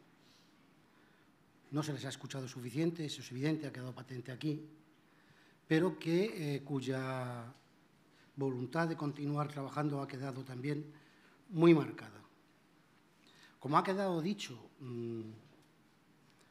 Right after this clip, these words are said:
todo lo que organizaciones sociales que venimos trabajando, venimos sabiendo, venimos sabiendo por ellos, por todos ellos, por todo lo que publican, que no cae en saco roto, en absoluto,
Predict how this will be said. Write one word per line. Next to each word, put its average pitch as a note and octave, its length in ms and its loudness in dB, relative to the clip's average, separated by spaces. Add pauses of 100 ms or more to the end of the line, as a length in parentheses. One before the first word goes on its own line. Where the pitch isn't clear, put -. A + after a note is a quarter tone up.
(280)
todo E3+ 260 4
lo D3+ 140 4
que B2+ 400 -2
organizaciones D3 880 -2
sociales D3+ 460 -2
que - 100 -12
venimos C#3+ 300 -4
trabajando, C#3 500 -2 (600)
venimos D#3+ 480 6
sabiendo, C#3+ 580 2 (840)
venimos D#3+ 320 0
sabiendo D3+ 360 0
por C#3+ 140 -4
ellos, C3 340 -4 (120)
por C3 140 -12
todos C#3+ 260 -4
ellos, C#3 240 -4
por B2+ 180 -14
todo F3+ 160 0
lo G3+ 80 4
que F3 100 -2
publican, D#3 480 -2 (440)
que C#3+ 120 -4
no F3 200 8
cae D#3 160 2
en C#3 100 0
saco D3+ 300 -2
roto, E3 280 -2 (960)
en D3 140 0
absoluto, C#3+ 560 -2